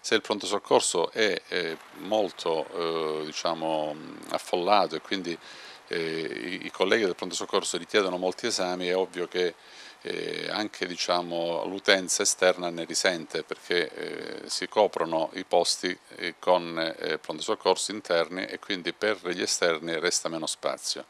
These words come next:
Anche perché in questo periodo stiamo soffrendo della carenza di tecnici, mentre con i medici tutto sommato, eh, abbiamo raggiunto un equilibrio, essendo, diciamo, in un numero sufficiente per fare il lavoro che c'è,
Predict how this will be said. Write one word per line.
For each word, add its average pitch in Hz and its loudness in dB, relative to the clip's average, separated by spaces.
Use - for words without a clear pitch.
Anche 120 0
perché - 2
in 85 0
questo - -4
periodo 87 -2
stiamo 98 -4
soffrendo 92 0
della 87 2
carenza 90 0
di 82 -2
tecnici, 76 -2
mentre 104 0
con 95 2
i 87 -4
medici 90 -2
tutto - -8
sommato, 92 2
eh, - 4
abbiamo 98 2
raggiunto 92 -2
un 90 -2
equilibrio, 85 -2
essendo, 95 2
diciamo, 87 0
in 87 -6
un 92 -6
numero 90 0
sufficiente 90 0
per - -6
fare 85 6
il - -2
lavoro 82 2
che 82 -4
c'è, 80 -2